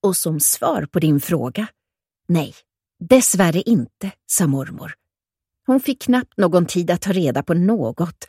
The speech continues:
förrän bokbindarna började prata bakom hennes rygg och sprida falska rykten om hennes brist på kompetens. De har letat efter ett skäl att göra sig av med henne ända sedan hon fick jobbet, och hennes hantering av Schalk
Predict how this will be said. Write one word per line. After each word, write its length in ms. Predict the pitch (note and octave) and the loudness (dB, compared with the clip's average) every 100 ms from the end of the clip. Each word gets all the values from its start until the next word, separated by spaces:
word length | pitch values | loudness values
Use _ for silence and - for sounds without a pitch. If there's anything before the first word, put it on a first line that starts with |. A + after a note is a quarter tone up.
| - - | -20 0
förrän 260 | F#3+ E3+ | 4 4
bokbindarna 760 | E3 B3+ C#3 - F3 G#3+ F#3+ D3+ | 4 0 -4 -2 0 0 -2 -2
började 300 | C#3+ D3 C#3+ | 0 0 0
prata 500 | - B2+ - - C#3 | -2 -2 -2 -4 -4
bakom 280 | C3+ D3+ D#3+ | -2 0 0
hennes 320 | D#3+ G3 - | 0 0 -2
rygg 320 | - C3 - _ _ _ - | -4 -8 -12 _ _ _ -6
och 100 | G3+ | 0
sprida 400 | - A3+ D#3+ D#3+ | 4 4 4 2
falska 580 | - G3+ C3+ - E3 D#3 | 2 0 2 -2 -2 -2
rykten 500 | F#3+ - - A#3+ G3 | -4 -10 -10 -6 -2
om 80 | |
hennes 240 | D#3 D3 D#3+ | 0 0 -2
brist 440 | D3 A3+ - - | -2 -2 -4 -10
på 80 | - | -8
kompetens. 800 | - C#3 - - G#3 G3+ - - _ _ _ _ _ _ _ | -6 -6 -6 -8 -8 -6 -6 -6 _ _ _ _ _ _ _
De 120 | F3+ | 2
har 60 | F3 | 4
letat 380 | A#3 F#3 E3+ F#3+ | 2 0 -4 -4
efter 240 | F#3 G3+ | -4 -2
ett 100 | G#3+ | -4
skäl 380 | - F#3 F#3 F#3+ | -2 -2 0 -2
att 120 | G3 | 0
göra 180 | G3+ E3 | 2 2
sig 140 | - F#3+ | 4 4
av 240 | F3 F#3+ | 2 2
med 100 | C#3+ | 0
henne 280 | C3+ C3+ D3 - - - - | -2 -2 -4 -6 -18 0 4
ända 380 | A3+ D#3 F#3 | 6 6 2
sedan 260 | F#3 - E3 | -2 0 2
hon 80 | C#3+ | 2
fick 360 | F#3+ - - | -4 -6 -4
jobbet, 500 | E3 D#3 - - _ _ _ _ _ | -2 -2 -8 -16 _ _ _ _ _
och 80 | F3 | 0
hennes 240 | E3 D#3 | 2 0
hantering 600 | D#3 C3+ - G3+ C4+ F3 | -2 -4 -4 -6 -4 0
av 100 | C#3 | 0
Schalk 580 | D#3 - B3+ - - - | 0 -4 -6 -8 -18 -20